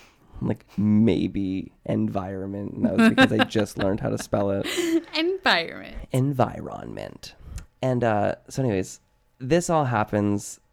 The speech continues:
Speaker 1: whatever. It goes away. It was very embarrassing, but I thought it was fine at the time. Fast forward to grade seven, and I'm in junior high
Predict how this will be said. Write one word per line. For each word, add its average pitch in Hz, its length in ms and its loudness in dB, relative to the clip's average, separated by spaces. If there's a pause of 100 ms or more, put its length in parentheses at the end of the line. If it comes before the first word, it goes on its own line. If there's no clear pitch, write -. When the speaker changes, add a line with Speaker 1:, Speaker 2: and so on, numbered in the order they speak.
(560)
Speaker 1:
whatever. 98 680 0 (880)
It - 140 -10 (440)
goes 120 220 4
away. 82 280 2 (760)
It 117 100 0
was 107 120 -2
very 101 220 2
embarrassing, 92 680 -4 (200)
but - 140 2
I 101 140 -2
thought - 320 -4
it - 80 -4
was 98 200 -6
fine 101 420 -10
at 95 80 -10
the - 60 -20
time. 92 400 -10 (600)
Fast 247 340 -2
forward 180 220 2
to - 60 -18
grade 110 240 -2
seven, 85 440 -6 (220)
and 117 140 2
I'm 156 180 2
in 202 120 0
junior 107 320 4
high 98 480 -6